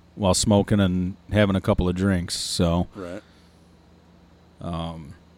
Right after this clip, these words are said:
Speaker 1: do you have a, um, a favorite cigar story or anything? Have, uh, or, uh, celebrations that included cigars, or?
Speaker 2: I remember the first time I tried cigars.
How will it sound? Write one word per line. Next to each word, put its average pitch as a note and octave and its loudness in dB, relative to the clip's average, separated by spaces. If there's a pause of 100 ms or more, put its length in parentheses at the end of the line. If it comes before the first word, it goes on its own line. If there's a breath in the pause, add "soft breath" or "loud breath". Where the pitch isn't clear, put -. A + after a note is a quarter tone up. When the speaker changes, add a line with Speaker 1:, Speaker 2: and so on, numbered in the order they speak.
(400)
Speaker 1:
do A2 -6
you G#2+ 2
have G#2 0
a, G2+ 2
um, F2 -2 (420)
a - -12
favorite A#2 0
cigar A2+ 2
story B2+ 2
or B2 2
anything? B2+ -2
Have, G2+ 0 (600 loud breath)
uh, G2 0 (800 soft breath)
or, G2+ 0
uh, F#2+ 0
celebrations A#2 2
that A2+ 0
included A#2 0
cigars, A#2+ 0
or? F#2 -10 (920)
Speaker 2:
I A2+ -8
remember B2 -2
the F#2+ 0
first A2 -2
time G#2 -4
I F2+ -4
tried F2+ -6
cigars. E2+ -10